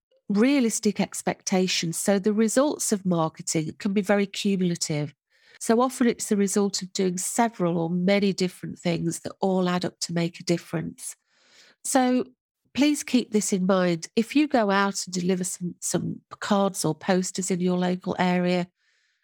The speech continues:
don't be disheartened if you don't find your phone's not ringing off the wall and your diary's not stuffed full as a result.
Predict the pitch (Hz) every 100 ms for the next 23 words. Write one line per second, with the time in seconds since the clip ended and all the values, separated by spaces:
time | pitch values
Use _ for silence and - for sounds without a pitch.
0 | _ - 302 254 277 240 - - 180 185
1 | 190 185 180 185 180 175 - 180 175 175
2 | - 180 175 165 156 - 170 180 175 170
3 | 180 - 165 170 190 202 175 165 185 185
4 | 175 165 - 170 - - 175 - - 165
5 | 170 165 165 160 160 170 165 -